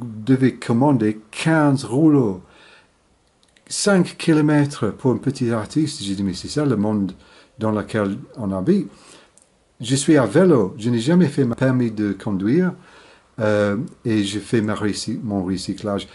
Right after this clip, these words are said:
religieusement, mais ça, c'est dans ma vie privée. Mais comme artiste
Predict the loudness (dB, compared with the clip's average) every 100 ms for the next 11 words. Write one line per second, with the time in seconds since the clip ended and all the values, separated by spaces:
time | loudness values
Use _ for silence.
0 | -20 _ -4 0 2 0 0 -2 -2 -2
1 | -2 -2 -4 -6 -6 -4 -4 -2 -4 -4
2 | -4 0 0 0 -6 -20 -16 -2 2 2
3 | -2 -14 _ -6 -2 -2 -2 0 0 0
4 | -2